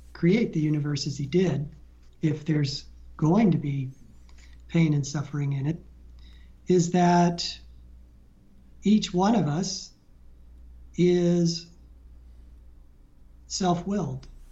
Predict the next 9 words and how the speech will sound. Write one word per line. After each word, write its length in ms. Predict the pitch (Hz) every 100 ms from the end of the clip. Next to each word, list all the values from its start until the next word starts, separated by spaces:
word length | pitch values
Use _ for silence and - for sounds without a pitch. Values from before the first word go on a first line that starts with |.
| -
and 100 | 147
that 140 | 156
each 300 | 160 185 170
one 180 | 175 175
of 160 | 170 165
us 480 | 160 160 - - - - _ - -
can 200 | - 147
make 280 | 151 190 202
decisions 880 | 170 - 170 151 156 151 151 147 -